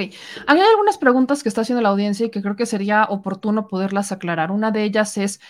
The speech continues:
si usted, eh, o el colectivo está buscando algún tipo de ayuda económica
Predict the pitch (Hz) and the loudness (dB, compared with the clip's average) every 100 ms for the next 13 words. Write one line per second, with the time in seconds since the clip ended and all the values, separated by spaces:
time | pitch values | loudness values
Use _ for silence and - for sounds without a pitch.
0 | - - - - 240 233 - 269 262 254 | -20 -20 -16 -4 0 0 4 4 6 2
1 | _ 240 220 208 202 - 202 196 190 - | _ 0 2 2 0 -2 -2 0 -2 -2
2 | 190 202 202 196 240 247 254 277 285 294 | -4 -2 -2 -2 -2 0 2 2 2 0
3 | 262 262 254 247 247 - 262 220 220 233 | 2 4 4 2 -2 -2 0 0 0 -2
4 | 233 220 208 226 233 202 180 175 - | -4 0 2 2 2 0 -4 -10 -16